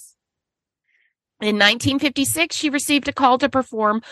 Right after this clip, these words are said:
on a variety and talent show, Arthur Godfrey's Talent Scouts. She performed Walkin' After Midnight,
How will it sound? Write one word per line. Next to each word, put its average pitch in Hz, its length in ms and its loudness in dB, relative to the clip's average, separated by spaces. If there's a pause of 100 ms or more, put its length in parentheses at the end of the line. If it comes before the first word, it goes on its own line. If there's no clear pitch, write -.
(320)
on 240 140 4
a 247 60 4
variety 220 520 4
and 311 100 0
talent 190 360 -2
show, 170 420 0
Arthur 180 380 0
Godfrey's 185 880 0
Talent 202 440 -4
Scouts. - 640 -2 (680)
She - 280 0
performed 214 640 0
Walkin' 165 320 2
After 190 260 0
Midnight, 151 560 -2